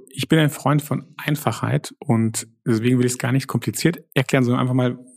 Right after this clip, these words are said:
wo-, wozu kannst du es nutzen? Du brauch-, also brauchst du's,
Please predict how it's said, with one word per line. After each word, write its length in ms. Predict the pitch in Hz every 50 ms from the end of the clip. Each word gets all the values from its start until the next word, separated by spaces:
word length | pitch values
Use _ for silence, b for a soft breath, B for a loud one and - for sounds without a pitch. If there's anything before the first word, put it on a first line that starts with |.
| _ - - _
wo-, 240 | - - 123 127 - -
wozu 760 | 127 123 120 131 135 131 - - - 127 131 127 131 131 - -
kannst 340 | - - 135 147 - - -
du 40 |
es 120 | 123 120 -
nutzen? 320 | 139 139 135 - - 113
Du 60 | 107
brauch-, 360 | 95 - - 113 151 175 185 170
also 160 | 131 120 113
brauchst 440 | 117 - 127 - 190 - - - -
du's, 280 | 208 208 - - -